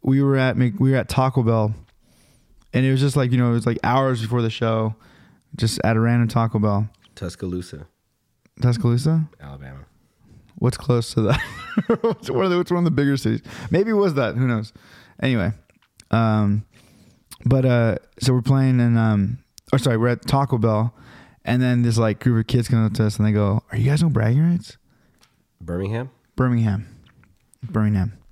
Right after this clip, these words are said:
Speaker 1: And so these kids come up to us and they're like, "Are you, are you guys in no bragging rights?" And we were like, "Yeah." Like, "Oh my gosh, like, this is crazy. What are you guys doing here?" It's like, "Oh, we're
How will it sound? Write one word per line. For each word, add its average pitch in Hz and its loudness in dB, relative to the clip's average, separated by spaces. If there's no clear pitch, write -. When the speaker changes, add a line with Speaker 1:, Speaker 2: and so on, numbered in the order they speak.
Speaker 1:
And 123 0
so 139 2
these 127 2
kids 143 0
come 127 4
up 123 0
to 123 0
us 110 0
and 120 4
they're 117 4
like, 110 0
"Are - -2
you, 127 2
are - -2
you 123 2
guys 139 0
in 127 4
no 113 2
bragging 113 0
rights?" 143 -2
And 123 0
we 131 2
were 127 2
like, 117 0
"Yeah." 147 0
Like, 113 0
"Oh 147 0
my 131 0
gosh, 143 0
like, 127 -4
this 123 -4
is 117 -6
crazy. 139 0
What 123 0
are 123 0
you 127 0
guys 117 -2
doing 131 0
here?" 123 0
It's - -14
like, 117 0
"Oh, 139 2
we're 123 0